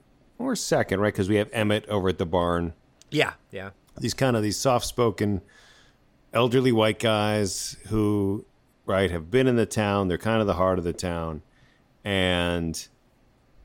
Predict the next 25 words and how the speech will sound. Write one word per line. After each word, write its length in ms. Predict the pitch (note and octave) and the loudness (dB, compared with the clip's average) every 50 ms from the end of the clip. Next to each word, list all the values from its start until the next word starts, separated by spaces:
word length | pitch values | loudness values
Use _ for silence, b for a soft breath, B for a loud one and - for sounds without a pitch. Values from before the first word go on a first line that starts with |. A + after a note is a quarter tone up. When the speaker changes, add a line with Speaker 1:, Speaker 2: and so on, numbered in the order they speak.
| - - - - - - - - _ - | -20 -20 -20 -20 -20 -20 -20 -20 _ -2
Speaker 1:
we 120 | G2 F#2 | 0 0
know 260 | F#2 F#2 F#2 F#2 F#2 | 2 2 2 2 2
that, 340 | F2+ F2+ F#2 F2+ E2 - - | 4 2 2 2 0 0 0
uh, 540 | G2 F#2 F#2 F#2 F#2 F#2+ F#2+ F#2+ F#2+ G2 - - _ _ _ _ | 2 4 4 4 4 4 4 4 2 0 -2 -10 _ _ _ _
there's 240 | - A2 G#2 G#2 F#2+ | -4 0 0 0 0
this 180 | - A2 G2 - | 0 -4 -4 -4
presence 560 | - - A#2 A2+ G#2+ - C3 B2+ A2 - - | -2 0 0 0 0 0 -2 -4 -4 -2 -2
of 160 | C#3+ B2+ B2 | -2 -2 -2
fear, 480 | - - D3+ G3+ B3 G#3 - - - - - - - - - _ _ _ - | -2 -2 0 2 2 0 -2 -4 -8 -18 -20 -20 -20 -20 -20 _ _ _ -8
uh, 680 | G2 F#2+ F#2 F#2 F#2 F#2 F2+ F#2 F2+ F2+ F2 F2 E2+ E2 E2 - _ _ _ _ _ _ _ _ _ _ _ _ _ | -4 -4 -2 -2 0 0 0 0 0 0 -2 -2 -4 -6 -10 -14 _ _ _ _ _ _ _ _ _ _ _ _ _
established 540 | - - - - F2 D#2+ D#2+ E2+ E2 - - | -14 -10 -6 -4 -4 -4 -2 -4 -6 -6 -4
by 160 | - D#2+ D2+ | -6 -6 -6
Brad 280 | D2+ - E2+ D#2+ D#2 D#2+ | -4 -4 -2 -2 0 0
Wesley. 560 | F#2 A2 B2 A#2+ - - B2+ B2 A#2 G#2+ - b b b b b b b b _ - | 2 2 2 2 0 0 0 0 0 0 -4 b b b b b b b b _ -2
Um, 540 | A2 G#2 G2+ G2 G2 F#2+ F#2+ F2+ F2 F2 - - - b b b b b b b - - - | 0 2 2 2 2 2 0 0 -2 -4 -8 -18 -20 b b b b b b b -20 -4 -2
but 100 | G3+ A#3 | 0 2
yeah, 260 | A#3+ B3 A3+ F3 C3 | 4 4 6 6 4
Red, 460 | C3 C#3+ F3+ G#3 A#3 A#3+ A#3+ G#3 A3+ - G3+ | 4 4 4 4 4 2 0 0 -4 -6 -2
I 60 | F#3+ | 0
mean, 420 | G3+ G3+ G3 F#3+ F#3+ F#3 E3 C#3 - _ _ _ _ _ _ _ _ _ _ _ _ _ _ _ _ _ _ _ _ _ _ _ _ _ _ _ _ _ _ _ | 2 4 4 4 4 2 0 -2 -4 _ _ _ _ _ _ _ _ _ _ _ _ _ _ _ _ _ _ _ _ _ _ _ _ _ _ _ _ _ _ _
I, 140 | - B2+ - - | -10 -10 -8 -2
you 160 | - D#3+ D3 | 0 2 4
know, 220 | C3+ C3 C3 B2+ - | 6 6 4 2 2
Red 300 | - A2+ B2 C3+ C#3+ C#3 | 2 2 4 4 6 4
is, 340 | C#3 B2+ A#2 - - - | 2 2 0 -4 -8 -12